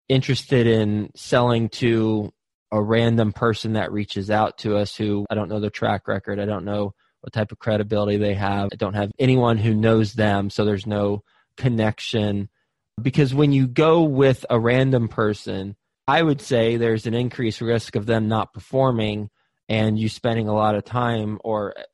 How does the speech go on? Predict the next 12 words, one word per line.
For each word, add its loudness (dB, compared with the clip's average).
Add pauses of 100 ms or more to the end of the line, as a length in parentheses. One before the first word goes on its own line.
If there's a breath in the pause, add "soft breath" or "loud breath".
some -4
time -6 (300)
with -6
them, -4 (120)
and -2
it's -6
a -4
waste. -2 (420)
Whereas 2 (400)
with -2
our 4
deals -4